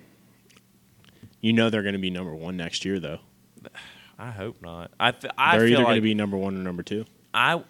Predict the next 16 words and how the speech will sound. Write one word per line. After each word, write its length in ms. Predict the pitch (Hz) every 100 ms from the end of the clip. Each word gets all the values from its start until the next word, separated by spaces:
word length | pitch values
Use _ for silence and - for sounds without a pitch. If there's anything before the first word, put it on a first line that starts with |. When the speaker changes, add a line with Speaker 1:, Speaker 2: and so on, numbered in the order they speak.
| -
Speaker 2:
I 200 | 131 170
would 200 | 165 131
feel 260 | - 117 98
like 480 | 90 92 80 - - - _ -
if 240 | 98 -
they 320 | 117 117 123
close 460 | 117 - 120 110 107
out 180 | 104 101
the 80 | 90
season 560 | - 92 82 82 82 - _ _ _ _
poorly. 720 | - - 123 92 85 - - - _ _ _ _ _ _ -
Speaker 1:
If 140 | 110
they 120 | 110 117
lose 240 | 110 92
to 80 | 76
Auburn. 360 | 76 73 -